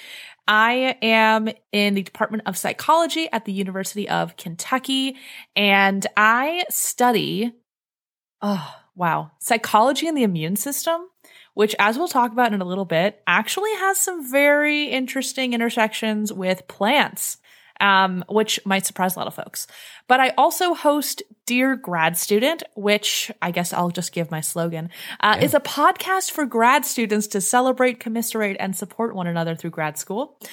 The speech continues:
Speaker 1: I've been doing this for over a year, and Vikram has been like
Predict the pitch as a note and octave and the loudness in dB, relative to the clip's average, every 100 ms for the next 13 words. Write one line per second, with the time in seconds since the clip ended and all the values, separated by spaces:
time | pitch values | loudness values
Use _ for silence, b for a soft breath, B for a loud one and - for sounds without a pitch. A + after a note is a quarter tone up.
0 | B B B G#3+ A#3 A#3+ C4 C4+ D#4 B3 | B B B 2 2 0 0 0 -2 0
1 | A#3 A3+ G#3+ G3+ G3+ G3 G3 A3+ B3 D4+ | 0 2 2 2 2 2 0 -2 -4 -8
2 | C#4 C4 - A3+ A3+ A3+ - G#3 G3 D4 | -6 -6 0 2 4 2 0 0 2 0
3 | - | -2